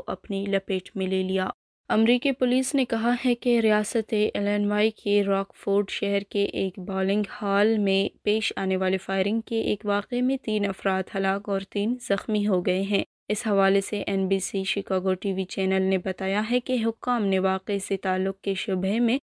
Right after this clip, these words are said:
एक शख्स को गिरफ्तार कर लिया है। रॉकफोर्ड पुलिस ने ट्विटर पर बताया कि मुश्तबा शख्स ज़ेर हिरासत है और उसके साथ तहकीकात जारी है।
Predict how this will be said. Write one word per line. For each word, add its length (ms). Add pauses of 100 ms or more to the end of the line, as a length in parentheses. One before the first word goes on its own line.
एक 220
शख्स 340
को 140
गिरफ्तार 560
कर 160
लिया 340
है। 140 (340)
रॉकफोर्ड 640
पुलिस 460
ने 180
ट्विटर 480
पर 180
बताया 360
कि 180
मुश्तबा 560
शख्स 380
ज़ेर 260
हिरासत 560
है 160 (100)
और 140
उसके 260
साथ 340
तहकीकात 680
जारी 420
है। 200